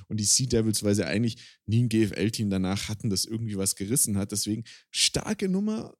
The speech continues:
starkes, starkes Vermarktungsprinzip, weil man hat auch bei Pro sieben, glaub ich, gemerkt, das ist am Schluss eine deutsche Liga und keiner aus Polen oder sonst irgendwas interessiert sich da.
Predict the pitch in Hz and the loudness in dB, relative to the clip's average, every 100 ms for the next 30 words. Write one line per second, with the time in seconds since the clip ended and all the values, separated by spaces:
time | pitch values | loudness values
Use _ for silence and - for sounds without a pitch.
0 | - - - 123 202 208 196 - 151 - | 0 0 2 0 0 -2 -2 -2 -2 0
1 | 135 175 180 165 - 139 - 131 123 - | 0 -2 -2 -2 -2 -4 -4 -2 -2 -4
2 | 180 - 160 - 165 160 123 143 143 131 | -6 -4 -4 -2 -4 0 0 2 0 -2
3 | 135 - 139 - 127 127 127 131 123 127 | -4 -2 -4 0 2 2 2 0 -2 -2
4 | 151 147 135 135 123 131 127 135 135 - | -4 -2 -2 -2 -4 -2 -2 -2 -4 -12
5 | _ - 117 - 135 - 120 120 131 123 | _ 0 0 2 0 2 2 2 2 2
6 | 117 107 120 - 107 104 113 113 113 107 | 2 2 2 0 -2 0 0 0 -2 -6
7 | - 135 135 120 113 - 123 123 117 104 | -6 -6 -6 -8 -10 -12 -10 -8 -6 -6
8 | 113 135 113 107 107 110 117 131 123 113 | -8 -10 -10 -10 -10 -8 -8 -8 -8 -8